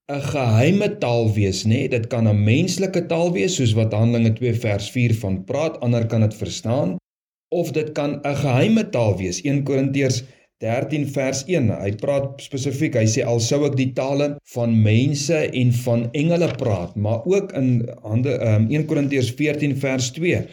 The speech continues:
hy sê, "Want hy wat in 'n taal spreek, spreek nie tot mense nie, maar tot God." Met ander woorde, die eerste ene, Handelinge twee vers vier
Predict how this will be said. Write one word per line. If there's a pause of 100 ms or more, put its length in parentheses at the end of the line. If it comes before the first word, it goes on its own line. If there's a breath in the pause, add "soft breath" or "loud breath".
(400 loud breath)
hy
sê,
"Want
hy
wat
in
'n
taal
spreek, (340)
spreek
nie
tot
mense
nie, (300 soft breath)
maar
tot
God."
Met
ander
woorde,
die
eerste
ene,
Handelinge
twee
vers
vier